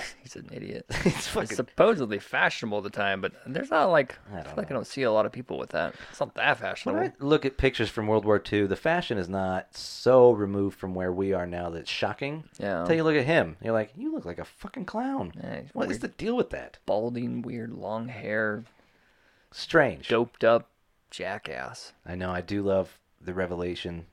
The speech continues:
Speaker 2: uh, that he was on amphetamines for
Speaker 1: <laughs> Yeah.
Speaker 2: like, blasted out of his skull.
Speaker 1: Yeah, for, like, the last little bit of the war.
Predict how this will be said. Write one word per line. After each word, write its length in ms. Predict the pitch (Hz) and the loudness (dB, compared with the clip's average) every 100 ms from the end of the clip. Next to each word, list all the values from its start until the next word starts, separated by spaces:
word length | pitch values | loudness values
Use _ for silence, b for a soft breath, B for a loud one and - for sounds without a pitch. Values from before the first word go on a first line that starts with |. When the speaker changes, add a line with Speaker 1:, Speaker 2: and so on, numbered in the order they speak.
| - | -16
Speaker 2:
uh, 260 | - 85 85 | -8 -6 -6
that 140 | 80 | -10
he 100 | 90 | -10
was 140 | 87 87 | -10 -6
on 280 | 82 82 78 _ _ - | -6 -8 -12 _ _ -10
amphetamines 680 | 90 85 98 87 82 82 - | -10 -6 -2 -2 -4 -10 -10
for 300 | 85 82 - - | -8 -8 -10 -12
Speaker 1:
<laughs> 140 | - | -8
Yeah. 100 | - - - - | -8 -10 -14 -10
Speaker 2:
like, 140 | 82 - - _ | -8 -10 -18 _
blasted 480 | - 107 113 - 113 | 0 2 2 0 0
out 80 | 101 | 2
of 60 | 90 | 0
his 100 | - | -6
skull. 340 | - 101 95 | -2 2 2
Speaker 1:
Yeah, 40 | 90 | 0
for, 160 | - 135 | -2 -2
like, 120 | 185 | -2
the 220 | - 151 | -12 -2
last 240 | 156 151 151 | 2 2 2
little 140 | 151 | 0
bit 100 | 151 | 2
of 60 | 143 | 4
the 60 | |
war. 400 | 147 165 - - | 6 8 8 6